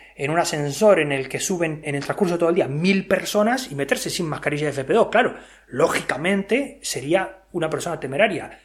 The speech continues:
pero de ahí a actuar con la irracionalidad de en la misma bolsa meter todas las medidas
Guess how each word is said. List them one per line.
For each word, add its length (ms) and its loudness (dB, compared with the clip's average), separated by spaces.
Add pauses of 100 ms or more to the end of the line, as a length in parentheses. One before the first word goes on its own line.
(260)
pero 240 0
de 120 -2
ahí 480 -2
a 100 -2 (100)
actuar 420 2
con 200 -4
la 180 -6
irracionalidad 1040 2
de 460 -6
en 160 -4
la 100 -4
misma 240 2
bolsa 380 4
meter 420 2
todas 240 6
las 80 -2
medidas 480 -2